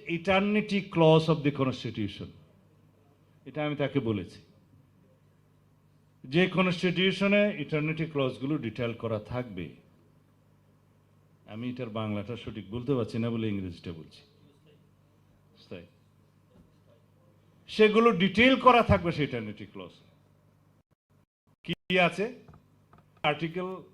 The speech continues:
মানে প্রিঅ্যাম্বল, আর্টিকেল এইট, ফর্টি এইট, ফিফটি সিক্স and ওয়ান ফর্টি টু।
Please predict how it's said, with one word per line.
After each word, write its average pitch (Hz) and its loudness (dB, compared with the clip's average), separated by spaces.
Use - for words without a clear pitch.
মানে 127 -12
প্রিঅ্যাম্বল, 208 4
আর্টিকেল 143 -6
এইট, 208 0
ফর্টি 147 -4
এইট, 165 -4
ফিফটি 127 -12
সিক্স 202 -8
and 131 -6
ওয়ান 120 -10
ফর্টি 98 -14
টু। 127 -8